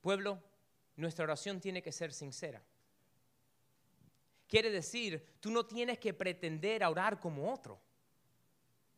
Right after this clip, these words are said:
¿Sabes? Los cubanos tenemos algunas palabras que no usan los puertorriqueños y otras palabras que tal vez no usen los dominicanos.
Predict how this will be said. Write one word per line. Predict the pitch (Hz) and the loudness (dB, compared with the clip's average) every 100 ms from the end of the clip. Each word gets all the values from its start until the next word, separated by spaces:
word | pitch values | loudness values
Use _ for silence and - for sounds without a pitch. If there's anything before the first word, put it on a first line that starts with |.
| _ _ _ _ _ _ _ _ _ _ _ _ _ - | _ _ _ _ _ _ _ _ _ _ _ _ _ 0
¿Sabes? | 208 247 240 - - _ _ | 4 6 4 0 -16 _ _
Los | - 190 | 2 2
cubanos | - 208 220 269 277 | 2 4 6 6 4
tenemos | 277 214 247 240 | 2 2 4 4
algunas | 220 254 254 | 4 2 2
palabras | 226 208 233 262 262 | 4 4 2 0 0
que | 202 | 0
no | 196 | 2
usan | 208 254 262 233 | 2 0 -2 0
los | 208 | 0
puertorriqueños | 202 180 185 185 370 370 170 - - _ _ _ _ _ _ _ _ _ _ | -2 -4 -4 -2 -4 -4 -12 -16 -20 _ _ _ _ _ _ _ _ _ _
y | 170 | 4
otras | 226 254 - | 4 4 6
palabras | 247 254 269 262 | 6 6 4 4
que | |
tal | 240 240 | 6 6
vez | 226 269 | 6 4
no | 254 | 4
usen | 269 285 | 4 6
los | 262 | 6
dominicanos. | 240 240 247 - 320 339 294 - - | 6 4 2 4 4 4 -2 -8 -14